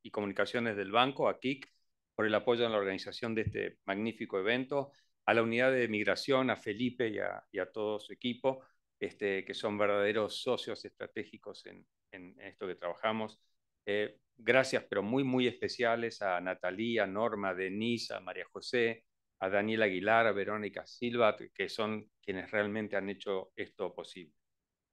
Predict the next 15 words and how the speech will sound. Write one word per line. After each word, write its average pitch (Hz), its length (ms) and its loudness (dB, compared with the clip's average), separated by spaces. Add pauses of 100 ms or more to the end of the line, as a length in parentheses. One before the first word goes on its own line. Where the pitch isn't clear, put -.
(100)
A 120 100 4
la, 120 80 8
a 123 220 4
ustedes, 185 600 4
a 113 120 0
las 101 220 -4
representaciones 107 720 -8
de 113 40 -6
los 107 140 -6
países 107 400 -4
y 104 40 -4
organismos 104 480 -6
que - 60 -20
están 95 220 -6
aquí, 131 440 -4